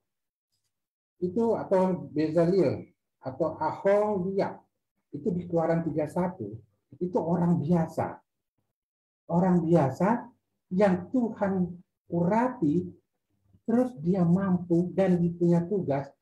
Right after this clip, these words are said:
untuk membuat peralatan kemah suci, melukis, semua Tuhan mampukan. Itu salah satu dengan Bezalel,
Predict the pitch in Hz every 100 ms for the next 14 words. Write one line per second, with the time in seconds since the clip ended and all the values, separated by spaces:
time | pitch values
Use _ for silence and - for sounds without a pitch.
0 | _ - 190 185 214 175 175 170 165 185
1 | - 170 180 180 175 175 175 175 110 -
2 | _ _ _ _ _ _ _ 196 185 175
3 | 214 170 160 - - _ _ _ _ _
4 | _ _ 165 190 214 - 156 127 - _
5 | _ _ - 233 262 170 - - _ _
6 | _ _ 214 190 180 180 170 214 - 135
7 | 104 - _ _ _ _ _ _ _ _
8 | _ _ _ _ _ 214 170 151 143 143
9 | 139 143 147 151 151 147 151 160 156 123